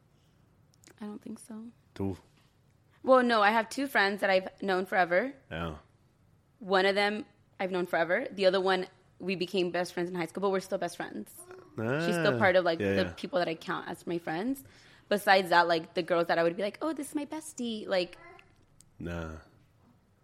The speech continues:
Speaker 2: Where were
Speaker 1: don't
Speaker 2: you?
Speaker 1: even have them on
Speaker 2: <laughs>
Speaker 1: social media.
Speaker 2: Where are you?
Speaker 1: But I'm also,
Speaker 2: You know?
Speaker 1: yeah, like, I just, like,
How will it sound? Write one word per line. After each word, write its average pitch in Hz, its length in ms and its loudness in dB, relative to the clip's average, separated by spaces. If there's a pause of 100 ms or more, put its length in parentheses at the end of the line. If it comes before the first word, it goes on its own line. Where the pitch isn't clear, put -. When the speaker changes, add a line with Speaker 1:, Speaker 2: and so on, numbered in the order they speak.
(240)
Speaker 2:
Where - 120 -2
were - 120 0
Speaker 1:
don't 202 140 4
Speaker 2:
you? - 60 6
Speaker 1:
even - 120 2
have 175 100 2
them 170 120 -4
on 170 80 -4
Speaker 2:
<laughs> 156 80 -4
Speaker 1:
social 147 160 4
media. 160 280 -4 (200)
Speaker 2:
Where 98 160 0
are 117 140 4
you? 120 300 0 (140)
Speaker 1:
But 262 120 6
I'm 240 120 6
also, 240 380 2
Speaker 2:
You 208 100 -4
know? 107 140 2
Speaker 1:
yeah, 185 220 8
like, 185 220 2
I 208 120 6
just, 247 200 -2
like, 196 240 0